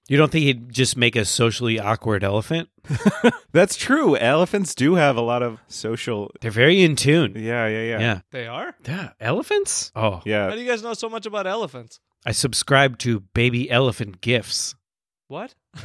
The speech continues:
Speaker 2: Oh, that's a good one.
Speaker 1: Yeah.
Speaker 3: And it's an educational subreddit?
Speaker 1: Yeah. I learn a lot about baby elephants and their behavior. I learn a lot about adult elephants. I know a lot about elephants.
Speaker 3: Tell me one thing. That's fun.
Speaker 1: Oh, geez. Most of them are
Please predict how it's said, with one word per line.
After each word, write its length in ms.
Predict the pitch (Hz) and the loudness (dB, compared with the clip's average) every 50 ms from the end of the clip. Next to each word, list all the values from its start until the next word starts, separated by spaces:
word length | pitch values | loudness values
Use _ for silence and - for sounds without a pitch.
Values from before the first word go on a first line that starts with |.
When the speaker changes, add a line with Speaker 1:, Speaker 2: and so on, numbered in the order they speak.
| - - - - 254 - | -18 -8 0 0 0 0
Speaker 2:
Oh, 200 | 110 101 131 131 87 | 2 0 0 0 0
that's 200 | 92 107 - - | -2 -4 -4 -6
a 40 | |
good 160 | 87 85 82 82 | -8 -8 -8 -6
one. 180 | 80 - 107 110 | -8 -8 -6 -2
Speaker 1:
Yeah. 260 | 110 110 101 95 - _ _ - | 0 0 0 -2 -6 _ _ -8
Speaker 3:
And 160 | 165 170 175 | -6 -4 -4
it's 140 | 180 165 185 | -4 -4 -6
an 100 | 175 165 | -6 -2
educational 1040 | 156 165 170 160 175 156 - 180 196 202 202 - - 220 220 226 220 220 214 - _ - | -2 -2 -2 -2 -6 -6 -4 -4 -4 -4 -4 -6 -8 -8 -6 -6 -6 -6 -8 -12 _ -8
subreddit? 500 | - 233 233 233 240 220 - 349 370 - _ _ | -6 -6 -4 -4 -4 -6 -6 -8 -10 -12 _ _
Speaker 1:
Yeah. 260 | 143 127 180 214 - - _ _ | 0 2 2 2 2 0 _ _
I 120 | 131 127 135 | 0 0 2
learn 220 | 127 135 139 139 | 2 2 2 2
a 80 | 131 127 | 4 4
lot 180 | 120 123 127 | 4 4 4
about 340 | 127 117 123 123 120 117 - | 4 4 4 4 2 2 0
baby 260 | - 120 123 117 117 117 | -2 0 0 2 2 2
elephants 520 | 131 131 104 - 107 98 95 95 - - | 4 2 0 -2 -6 -8 -8 -8 -10 -10
and 120 | 110 95 98 | -8 -8 -8
their 80 | 95 | -6
behavior. 640 | 95 110 101 87 107 110 110 107 123 131 135 143 147 - - - | -6 -6 -6 -2 -2 -2 -2 0 0 0 0 0 -4 -8 -14 -12
I 100 | - 113 107 | -8 -4 -2
learn 180 | 117 120 120 | 0 0 0
a 80 | 123 113 | 0 0
lot 180 | 123 131 139 143 | 0 0 0 2
about 340 | 139 160 160 156 160 165 151 | 2 4 4 4 4 4 2
adult 340 | 147 143 160 233 285 302 127 | 0 2 4 4 2 4 2
elephants. 500 | 120 113 107 101 - 113 101 95 - - | 2 2 0 0 -4 -8 -12 -12 -10 -6
I 80 | 131 131 | -2 0
know 120 | 156 196 214 | 4 4 6
a 40 | |
lot 260 | 208 175 156 165 185 180 | 6 6 6 8 6 6
about 300 | 165 156 147 135 127 123 | 6 6 4 4 4 4
elephants. 640 | 120 120 113 98 - 98 92 - - - - - - | 2 2 0 -2 -6 -12 -18 -16 -16 -16 -16 -14 -10
Speaker 3:
Tell 140 | - 156 165 | -10 -8 -6
me 100 | 170 156 | -6 -6
one 300 | 143 147 160 175 175 156 | -4 -4 -4 -4 -6 -6
thing. 280 | 151 143 120 110 107 _ | -8 -10 -10 -10 -16 _
That's 320 | _ 139 151 175 175 - - | _ -4 -2 -2 -2 -4 -8
fun. 540 | - - _ _ - 180 160 131 113 107 104 _ _ _ | -16 -20 _ _ -10 -8 -8 -8 -10 -14 _ _ _ _
Speaker 1:
Oh, 200 | 104 95 90 85 82 | -16 -16 -16 -16 -18
geez. 320 | - - 92 90 87 - | -18 -20 -18 -16 -16 -16
Most 240 | - 95 95 - - | -16 -14 -14 -14 -14
of 80 | - 101 | -14 -16
them 160 | 107 104 - | -20 -20 -20
are 200 | - - - 101 | -20 -20 -20 -20